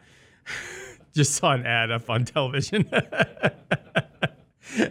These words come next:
Been waiting for the next season to come out now. It's been, uh, in hibernation because of the, of the pandemic shutdown. So coming back November the seventh, Sunday,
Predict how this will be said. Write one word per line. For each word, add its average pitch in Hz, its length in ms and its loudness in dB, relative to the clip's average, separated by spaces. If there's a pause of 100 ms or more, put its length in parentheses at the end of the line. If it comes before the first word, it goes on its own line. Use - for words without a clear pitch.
(580)
Been 151 200 -2
waiting 151 360 2
for 156 140 0
the 143 100 0
next 139 260 0
season 135 420 2
to 139 80 0
come 139 220 0
out 143 220 0
now. 127 200 -2
It's 123 140 -6
been, 135 280 2
uh, 127 260 4
in 131 120 2
hibernation 143 720 2
because 135 360 2
of 123 100 -2
the, 120 240 0
of 123 180 -2
the 123 60 -6
pandemic 131 580 0
shutdown. 107 540 -4
So 123 400 0
coming 170 220 2
back 175 160 2
November 220 400 6
the 175 120 4
seventh, 156 560 2
Sunday, 160 560 2